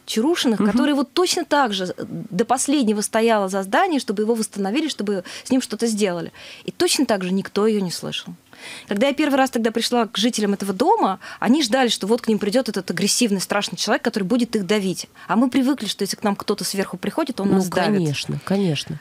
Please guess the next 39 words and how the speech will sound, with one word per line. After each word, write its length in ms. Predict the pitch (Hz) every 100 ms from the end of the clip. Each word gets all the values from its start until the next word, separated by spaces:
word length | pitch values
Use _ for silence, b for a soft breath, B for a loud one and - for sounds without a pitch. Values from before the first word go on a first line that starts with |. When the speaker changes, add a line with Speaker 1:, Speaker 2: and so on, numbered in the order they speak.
| -
Speaker 1:
И 120 | 214
в, 200 | 175 196
в 100 | 185
моем 240 | 202 240 392
лице 180 | 403 349
они 100 | 349
нашли, 240 | 269 311
наоборот, 300 | 277 254 302
сторонника. 580 | - 240 269 226 185 190
Я 140 | 185
сказала: 220 | 247 269 220
«Давайте 340 | 214 339 311
вместе 440 | 240 254 330 -
пытаемся 600 | - - 247 269 302 269 208
от 80 |
города 280 | 208 254 233
чего-то 280 | 220 214 214
добиться, 340 | 190 220 - 214
давайте 320 | 214 247 214
передадим 500 | - 196 208 202 190
это 400 | 180 180 175 165
городу, 360 | 180 285 320 247
потому 180 | 196
что 180 | 208 -
я, 200 | 175 214
как 160 | 233 185
директор, 360 | 196 214 190
тут 280 | 170 214 -
ничего 360 | 214 - 185 196
не 80 | 202
могу 220 | 180 175
сделать». 440 | 175 170 147 - -
Speaker 2:
Мгм. 280 | 208 226 254 B B B
Speaker 1:
И, 300 | 226 254 - -
э, 60 | - -
в 100 | 214
общем, 200 | 277 311
я 160 | 294 269
н-, 380 | 165 52 50